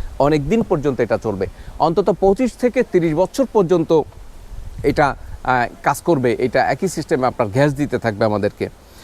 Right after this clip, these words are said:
এবং আর একটা সুবিধা হলো গিয়ে যে এটার একটা রিসেল ভ্যালু আছে। কোনো গ্রাহক তিরিশ বছর পরে এটা নষ্ট হয়ে গেল, ধরে নিলাম এটা দুর্বল হয়ে গেল, লিক হয়ে গেল, ফেটে গেল, বাস্ট হয়ে গেল, তিরিশ বছর পরে এইটা তুলে যদি আমরা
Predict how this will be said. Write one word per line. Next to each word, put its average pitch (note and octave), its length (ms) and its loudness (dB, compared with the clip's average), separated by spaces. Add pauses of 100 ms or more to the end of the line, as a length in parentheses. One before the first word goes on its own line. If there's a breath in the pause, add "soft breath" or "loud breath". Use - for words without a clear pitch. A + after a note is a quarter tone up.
(140 loud breath)
এবং D3+ 180 2
আর E3+ 140 2
একটা A3+ 200 -2
সুবিধা A3+ 340 0
হলো G#3+ 180 0
গিয়ে A#3 220 0
যে A3 220 2 (540 loud breath)
এটার G#3+ 240 2
একটা G#3 180 2
রিসেল G3 380 4
ভ্যালু E3 220 2
আছে। G#2+ 280 -2 (380)
কোনো A#3+ 220 4
গ্রাহক F3 420 2 (540)
তিরিশ C#4 260 4
বছর G#3 300 2
পরে C#3+ 300 0
এটা - 220 0
নষ্ট D#3+ 340 0
হয়ে G3+ 180 4
গেল, C#3+ 180 2
ধরে D3 260 2
নিলাম A2 240 0 (280 loud breath)
এটা - 180 2
দুর্বল D#3+ 380 4
হয়ে E3 180 2
গেল, G#3 200 -2
লিক D#3 300 2
হয়ে E3 180 2
গেল, D#3+ 160 0
ফেটে E3+ 300 0
গেল, C#3 180 2
বাস্ট C#3 340 0
হয়ে A#2+ 120 2
গেল, A2 160 0 (480 loud breath)
তিরিশ F#3+ 240 4
বছর G#3 280 0
পরে G#3+ 240 2
এইটা G3 560 2 (260)
তুলে C4 280 2
যদি E3+ 240 4
আমরা C#3 320 2